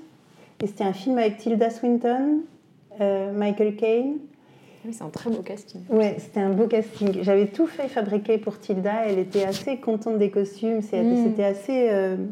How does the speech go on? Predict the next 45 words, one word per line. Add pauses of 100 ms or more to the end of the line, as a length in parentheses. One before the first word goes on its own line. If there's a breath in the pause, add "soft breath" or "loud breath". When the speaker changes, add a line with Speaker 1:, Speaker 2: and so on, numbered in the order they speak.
(140)
Speaker 1:
audacieux,
quoi.
J'avais
fait
des
choses,
des, (160)
un
manteau
rouge,
je
me
souviens,
euh, (880 loud breath)
et, (460)
et
Speaker 2:
Elle
est
tellement
fascinante,
euh,
Speaker 1:
Ah
Speaker 2:
je
Speaker 1:
ouais,
Speaker 2:
trouve
que
ça
doit
être
Speaker 1:
c'était
Speaker 2:
incroyable
de, (220)
Speaker 1:
Ah
ouais,
Speaker 2:
de
Speaker 1:
elle
est
Speaker 2:
travailler
Speaker 1:
magnifique,
Speaker 2:
des
costumes
pour
Speaker 1:
magnifique,
Speaker 2:
elle. (100)
Speaker 1:
magnifique.